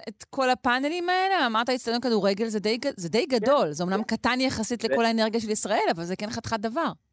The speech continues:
Speaker 2: זה נכון, אבל יש היום, אה,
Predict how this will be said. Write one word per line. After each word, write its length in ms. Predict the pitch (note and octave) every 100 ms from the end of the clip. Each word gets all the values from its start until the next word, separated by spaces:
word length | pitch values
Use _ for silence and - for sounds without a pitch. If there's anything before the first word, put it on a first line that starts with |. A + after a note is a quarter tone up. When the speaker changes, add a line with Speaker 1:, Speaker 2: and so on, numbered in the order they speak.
| _ _ _ _ _ _ _ _ _ _ _ _ _ _ G#2
Speaker 2:
זה 120 | D3
נכון, 380 | C3+ B2+ C#3 - - -
אבל 240 | G2+ A2
יש 160 | B2+ D3
היום, 280 | D3+ C#3+ C#3 G2+
אה, 560 | A#2 A2 G#2+ G#2 G2